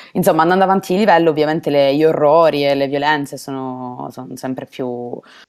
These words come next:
eh, più gravi, soprattutto perché fanno leva sulla, eh, sulla psiche, sui ricordi, sulle, su-, sui disagi della vita di questa, questa ragazza che è molto povera, una madre tossicodipendente, non, non riesce a, insomma,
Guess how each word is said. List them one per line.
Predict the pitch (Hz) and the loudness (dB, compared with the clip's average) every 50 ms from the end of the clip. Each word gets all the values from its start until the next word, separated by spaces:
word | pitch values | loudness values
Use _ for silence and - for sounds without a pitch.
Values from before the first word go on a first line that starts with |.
| _ - | _ -6
eh, | - 139 135 - - | -4 -2 -2 -2 -2
più | - 170 | -4 -2
gravi, | 151 156 165 160 180 190 165 | 0 2 4 4 4 4 2
soprattutto | 135 143 - 147 - - - 135 | 0 -4 -8 -10 -12 -14 -10 -10
perché | 147 - 143 | -10 -10 -8
fanno | - 135 135 139 135 | -8 -6 -4 -2 0
leva | 135 135 139 139 135 135 | 2 4 4 4 2 2
sulla, | 135 - - 135 135 131 127 123 123 123 123 123 123 - - - _ _ _ - | 0 -2 -4 -4 0 2 2 2 2 2 0 -2 -4 -8 -12 -20 _ _ _ -12
eh, | - - - - - - - - - - _ _ _ - | -8 -8 -6 -6 -8 -10 -10 -10 -12 -14 _ _ _ -14
sulla | 147 139 135 131 | -10 -10 -10 -10
psiche, | - - - 151 151 143 147 147 | -10 -10 -6 -4 -4 -4 -4 -6
sui | 135 139 139 | -4 -4 -4
ricordi, | 131 135 - 139 139 139 139 139 127 131 143 135 135 | -4 0 2 4 4 6 4 2 0 -2 -4 -4 -4
sulle, | 131 - 135 131 127 127 127 127 123 123 123 123 123 120 123 123 127 | -4 -6 -6 -2 -2 0 0 0 -2 -4 -4 -6 -6 -6 -8 -10 -12
su-, | - - 139 | -12 -14 -16
sui | - - 143 131 127 131 | -12 -8 -8 -8 -8 -8
disagi | 131 147 143 - 135 131 139 143 131 135 | -10 -6 0 2 4 4 4 2 0 -2
della | 127 135 127 131 | -2 0 0 0
vita | 127 127 127 123 - 127 | 0 0 -4 -2 -2 -2
di | 127 123 | -4 -2
questa, | - 131 - - - 139 123 120 120 120 120 123 127 65 135 139 - - - _ _ _ _ - | -4 -6 -10 -8 -6 -4 -4 -4 -4 -4 -2 -2 -2 -2 -2 -6 -10 -14 -20 _ _ _ _ -14
questa | - 135 - - 135 | -12 -8 -4 0 0
ragazza | 139 139 151 156 156 151 - - - 123 | 2 4 4 4 2 0 -2 -8 -8 -8
che | 131 127 131 - - - - - _ _ | -8 -8 -10 -10 -14 -16 -20 -20 _ _
è | - - 131 127 127 131 | -10 -8 -6 -6 -6 -6
molto | 127 131 135 127 - 143 | -6 -8 -8 -8 -8 -8
povera, | - - 151 151 151 147 143 147 131 131 | 0 2 4 6 6 6 4 4 2 2
una | 131 131 | 2 0
madre | 127 127 131 127 131 131 127 | 0 0 -2 0 0 0 0
tossicodipendente, | 120 - 131 - - 135 139 127 123 123 - 131 135 135 143 147 151 147 147 147 143 143 - 147 139 135 139 139 135 131 127 | 0 -4 -10 -10 -10 -8 -8 -6 -6 -6 -6 -4 -2 0 2 4 4 4 2 0 -2 -4 -2 -2 0 2 2 2 2 2 0
non, | 127 123 120 120 120 | -2 -4 -6 -6 -6
non | 123 123 | -6 -4
riesce | 127 123 123 127 - - - 131 127 123 | -2 -2 -4 -4 -6 -6 -4 -2 -2 0
a, | 123 120 123 123 | 0 0 0 -2
insomma, | 127 - - 123 123 120 120 117 117 117 | -4 -6 -8 -8 -6 -6 -8 -8 -8 -10